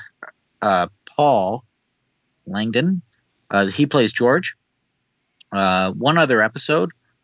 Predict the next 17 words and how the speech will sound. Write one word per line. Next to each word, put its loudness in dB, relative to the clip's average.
Where 4
Is 0
Everybody? -8
And -4
that 2
was, 0
what, 0
the, -2
the -6
first -4
episode -6
of -4
the -4
entire -2
series -2
that -8
was -8